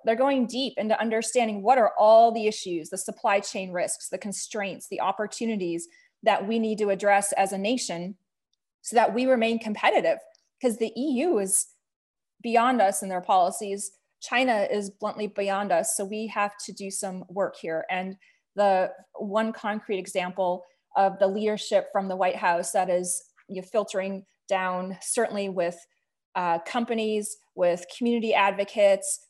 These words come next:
with civil society, academia, would be the D O E's, Department of Energy's request for information last week that American Battery Technology Company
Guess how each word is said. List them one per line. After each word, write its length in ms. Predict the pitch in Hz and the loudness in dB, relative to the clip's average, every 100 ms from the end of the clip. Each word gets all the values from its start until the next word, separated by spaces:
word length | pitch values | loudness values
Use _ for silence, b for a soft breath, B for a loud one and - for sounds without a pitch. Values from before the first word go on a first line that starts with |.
| - | -8
with 140 | 190 - | -8 -8
civil 360 | - - 220 214 | -6 -2 0 0
society, 640 | - 208 220 196 196 196 - | -2 -2 0 2 2 2 0
academia, 800 | 202 220 196 190 190 196 196 b b - | 0 -2 -6 -8 -2 -2 -2 b b -10
would 100 | 202 | -4
be 120 | 208 | -2
the 100 | 190 | -2
D 260 | 185 233 | -2 0
O 140 | 233 220 | 2 2
E's, 280 | 214 208 202 | -2 -8 -10
Department 360 | 196 208 220 | -8 -4 -2
of 40 | - | -2
Energy's 680 | 202 202 190 190 190 185 - - _ _ | -2 -4 -6 -6 -4 -4 -8 -12 _ _
request 420 | 196 - 220 - | -12 0 0 2
for 100 | 220 | -4
information 560 | 208 202 208 202 - 202 | -4 -4 -4 -4 -4 -4
last 340 | 190 185 - | -4 -4 -4
week 180 | 196 180 | -6 -2
that 140 | 196 | -2
American 340 | 190 202 196 196 | 0 -2 -2 0
Battery 340 | 170 175 180 | 0 0 -2
Technology 520 | 180 202 233 226 185 | -6 -8 -4 -2 -4
Company 460 | 190 208 185 190 180 | -6 -8 -10 -14 -14